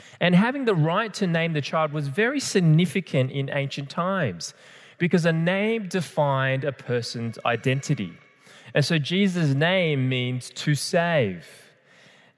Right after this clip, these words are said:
And that means it was God who gave Jesus his identity,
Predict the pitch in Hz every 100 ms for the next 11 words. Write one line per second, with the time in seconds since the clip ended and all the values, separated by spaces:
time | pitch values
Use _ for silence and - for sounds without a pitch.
0 | _ _ _ _ - 135 143 143 160 170
1 | 170 180 156 165 160 147 123 107 165 208
2 | 247 175 117 107 110 117 135 - 139 127
3 | 143 135 120 131 127 120 117 120 113 113
4 | 110 143 151 - 95 90 85